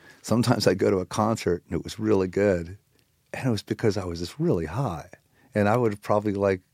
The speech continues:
enjoyed almost anything as a live music experience at that point. And other times, like, the line to the bar was too long,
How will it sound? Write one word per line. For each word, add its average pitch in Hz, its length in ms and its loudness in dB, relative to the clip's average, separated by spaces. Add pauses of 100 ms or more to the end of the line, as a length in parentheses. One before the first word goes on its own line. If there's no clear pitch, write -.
(180)
enjoyed 110 460 2
almost 110 420 0
anything 113 540 -2
as 85 120 -10
a 85 60 -4
live 80 320 -4
music 78 320 -4
experience 78 520 -6
at 80 80 -4
that 76 160 -4
point. 73 320 -10 (380)
And 98 100 2
other 98 180 6
times, 95 420 2
like, 87 480 2 (840)
the 98 80 0
line 90 280 4
to 92 60 0
the 85 100 2
bar 90 320 2
was 90 220 -2
too 87 280 -2
long, 98 520 0